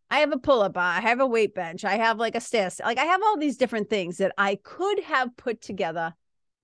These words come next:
a workout in my basement." I bought, I even went out and bought a big mirror. That's how convinced I was there for a moment that I was gonna work out from home.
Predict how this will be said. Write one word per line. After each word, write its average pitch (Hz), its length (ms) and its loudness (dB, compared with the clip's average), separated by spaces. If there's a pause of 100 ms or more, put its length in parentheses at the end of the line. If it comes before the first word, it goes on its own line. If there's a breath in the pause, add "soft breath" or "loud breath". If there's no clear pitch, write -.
(140)
a 220 120 4
workout 175 580 2 (640)
in 233 160 4
my 202 140 2
basement." 151 520 -8 (800)
I 202 100 2
bought, 262 220 6
I 294 100 2
even 466 340 6
went 427 140 2
out 330 180 4
and 247 80 2
bought 247 240 6
a 226 80 2
big 240 320 -2
mirror. 233 380 0
That's 233 280 2
how 440 140 0
convinced 262 480 -2
I 214 100 2
was 190 280 0
there 180 200 -2
for 180 220 -2
a 180 40 0
moment 180 380 -4
that 160 160 -8
I 240 100 0
was 262 160 -2
gonna 185 240 -6
work 170 380 -4
out 185 240 -2
from 170 160 -8
home. 170 400 -6